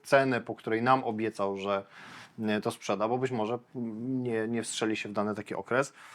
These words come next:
E, czy jest już takim standardem globalnym, że nieważne z jakiego miejsca na świecie, to tam, nie wiem, dwadzieścia jeden dni to jest już w ogóle z, między lądowaniami, e, i w osiemdziesiąt dni dookoła świata,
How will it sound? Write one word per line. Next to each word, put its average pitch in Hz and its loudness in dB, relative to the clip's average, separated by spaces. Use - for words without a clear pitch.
E, 110 2
czy 127 4
jest 127 6
już 123 -6
takim 127 -4
standardem 120 4
globalnym, 113 6
że 110 -2
nieważne 135 8
z - -2
jakiego 123 0
miejsca 120 -4
na 107 -2
świecie, 135 -2
to 120 -6
tam, 107 -2
nie 107 -4
wiem, 98 0
dwadzieścia 110 0
jeden 117 2
dni 131 -2
to 131 0
jest 123 0
już 120 -8
w 131 -6
ogóle 123 6
z, - -4
między 143 6
lądowaniami, 139 6
e, 123 0
i 127 -2
w 123 -2
osiemdziesiąt 127 -2
dni 127 -2
dookoła 117 2
świata, 139 4